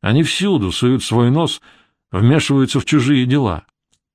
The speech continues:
Но теперь, кажется, им можно ответить, что Европу и Азию разделяет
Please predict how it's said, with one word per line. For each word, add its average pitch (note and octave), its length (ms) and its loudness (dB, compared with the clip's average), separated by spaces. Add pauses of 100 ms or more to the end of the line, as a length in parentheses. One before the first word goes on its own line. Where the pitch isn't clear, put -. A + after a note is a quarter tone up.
(540)
Но C#3 160 0
теперь, D3 380 -2
кажется, B2+ 420 -2
им C3 220 0
можно A#2+ 460 0
ответить, A2+ 540 -2 (420)
что - 180 0
Европу D3 640 2
и D3 140 4
Азию G#2+ 520 0
разделяет C#3 720 0